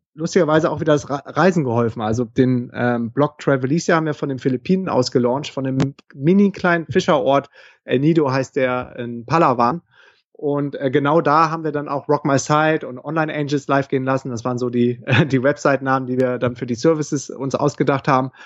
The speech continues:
Und da fiel es dann viel leichter, irgendwie auf Publish zu drücken, auf Facebook einen Post zu machen, „Das ist es. Und wenn ihr mich buchen wollt, dann, dann kommt zu mir.“ Und das ist, glaub ich, auch so eine, so eine Angst von vielen Leuten, so,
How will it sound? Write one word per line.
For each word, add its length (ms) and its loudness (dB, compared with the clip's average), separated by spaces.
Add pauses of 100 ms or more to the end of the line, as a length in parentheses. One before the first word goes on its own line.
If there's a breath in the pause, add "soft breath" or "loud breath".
(200 loud breath)
Und 220 -2
da 160 2
fiel 180 2
es 120 2
dann 160 -2
viel 280 -2
leichter, 480 0
irgendwie 300 0
auf 120 -2
Publish 360 0
zu 100 2
drücken, 400 2
auf 220 -4
Facebook 340 0
einen 80 -16
Post 240 0
zu 100 -6
machen, 240 2
„Das 200 2
ist 180 -2
es. 240 4
Und 80 0
wenn 80 2
ihr 60 2
mich 180 -2
buchen 260 -4
wollt, 280 2
dann, 180 0
dann 160 -10
kommt 220 -6
zu 80 -6
mir.“ 160 4 (340 loud breath)
Und 60 -8
das 100 6
ist, 120 -2
glaub 120 4
ich, 160 -4
auch 160 -2
so 140 -4
eine, 320 -2
so 80 -4
eine 160 -2
Angst 200 -4
von 140 -6
vielen 240 2
Leuten, 320 2
so, 280 0